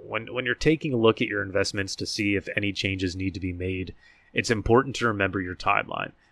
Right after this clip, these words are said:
Do you have long-term goals or short-term? An individual around thirty years old is gonna have maybe thirty to forty more years of he-, ahead of them before retirement, right? Compared to a fifty-year-old investor,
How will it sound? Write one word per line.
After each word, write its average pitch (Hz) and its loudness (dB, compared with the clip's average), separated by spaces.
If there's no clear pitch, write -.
Do 113 2
you 117 8
have 107 12
long-term 98 0
goals 95 -2
or 90 -6
short-term? - 2
An 101 -4
individual 117 4
around 98 8
thirty 113 4
years 90 -2
old 87 -4
is 120 -4
gonna 107 2
have 95 10
maybe 98 2
thirty 98 6
to 98 4
forty 104 6
more 101 2
years 104 2
of 92 0
he-, 113 4
ahead 104 10
of 117 0
them 147 0
before 110 0
retirement, 107 2
right? 104 0
Compared 110 8
to 101 2
a 92 4
fifty-year-old 92 2
investor, 90 -4